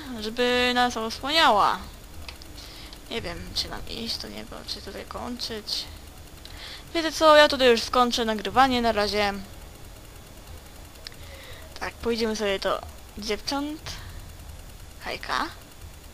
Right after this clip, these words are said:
Cześć. <laughs> Ja no super to wygląda. Czekajcie. O!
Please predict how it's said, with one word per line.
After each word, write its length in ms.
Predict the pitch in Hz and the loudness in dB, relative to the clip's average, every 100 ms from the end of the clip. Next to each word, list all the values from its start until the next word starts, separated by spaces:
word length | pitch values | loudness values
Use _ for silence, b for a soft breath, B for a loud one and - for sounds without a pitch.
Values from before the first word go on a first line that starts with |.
| - - - - - - - - - - - - - - - - - B B B - - | -16 -16 -18 -16 -16 -16 -18 -18 -18 -16 -16 -16 -16 -16 -16 -16 -16 B B B -12 -8
Cześć. 600 | - 185 - - - - - - - - | -2 -2 -2 -4 -4 -10 -12 -14 -4 6
<laughs> 1160 | 277 302 285 294 285 285 277 269 247 539 453 | 8 10 10 10 10 10 8 6 4 2 4
Ja 140 | 254 262 | 6 8
no 120 | 247 | 8
super 340 | 240 254 226 | 10 8 8
to 100 | 214 | 2
wygląda. 420 | 214 214 202 190 190 - B B - | 0 0 -2 -2 -6 -10 B B -8
Czekajcie. 520 | - - 196 202 247 - - - - - - - - - - - - - - - - | -6 -4 0 6 4 4 -10 -14 -16 -16 -16 -16 -16 -16 -16 -16 -16 -14 -14 -16 -10
O! 280 | - 190 240 | 2 10 10